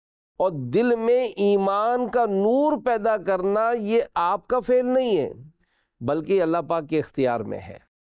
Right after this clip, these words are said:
اور اسے خوب معلوم ہے کہ کسے یہ دولت دے گا اور کسے اس سے محروم رکھے گا۔ اور ہدایت کا دوسرا معنی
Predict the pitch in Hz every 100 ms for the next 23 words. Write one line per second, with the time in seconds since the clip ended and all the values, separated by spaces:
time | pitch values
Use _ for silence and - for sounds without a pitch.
0 | _ _ _ _ - 135 143 165 - 226
1 | 220 - - 269 294 262 220 208 214 208
2 | 196 185 220 190 220 - 220 - 269 262
3 | 247 180 190 202 214 175 208 208 226 233
4 | 180 - 208 - 233 226 190 147 _ _
5 | _ _ 185 175 - 202 180 165 175 190
6 | 175 151 147 120 98 - - _ - 127
7 | 139 143 175 190 185 170 147 156 202 185
8 | 160 147 160